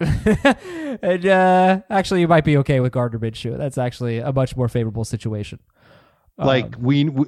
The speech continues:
Speaker 2: I, I don't believe that the Jaguars defense is gonna show up. I don't know if that offensive line for Jacksonville is even outside of the bottom five in the league. And yet I do believe that Gardner Minshew is gonna try his hardest to put up numbers and play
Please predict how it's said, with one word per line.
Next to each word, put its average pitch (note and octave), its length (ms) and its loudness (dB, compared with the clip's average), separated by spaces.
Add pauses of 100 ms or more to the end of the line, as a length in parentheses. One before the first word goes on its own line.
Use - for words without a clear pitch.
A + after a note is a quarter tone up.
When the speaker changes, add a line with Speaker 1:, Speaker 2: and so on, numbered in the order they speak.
Speaker 2:
I, C3 320 2
I - 20 4
don't D#3 220 0
believe C#3+ 420 2
that B2+ 140 -2
the B2+ 80 -2
Jaguars A#2+ 460 2
defense A2+ 440 -2
is G#2 100 -8
gonna G#2+ 200 -2
show G2 260 0
up. F2 300 -2 (560)
I B2+ 140 2
don't C#3+ 220 0
know B2 580 0
if A2 200 -2
that A2+ 220 2
offensive A#2+ 420 0
line C3 380 2
for A#2+ 100 -4
Jacksonville G#2+ 680 0
is G2+ 500 -6
even G#2 540 -2 (260)
outside A2+ 560 -2
of G2+ 80 -2
the G2+ 80 -2
bottom G#2 400 -2
five G#2+ 480 -2
in G2 100 -4
the F#2 100 -2
league. F#2 440 -6 (500)
And B2 160 0
yet B2 180 2
I A2+ 120 2
do A#2+ 220 0
believe A2+ 360 0
that A2 140 -2
Gardner G#2+ 300 0
Minshew G#2 280 -2
is F#2 120 -6
gonna G2 180 -2
try G2+ 280 0
his F#2 120 -4
hardest G2 380 -4
to - 80 -6
put G#2+ 160 0
up F#2+ 100 -2
numbers F2+ 480 -2
and F2+ 120 -4
play G2 500 -2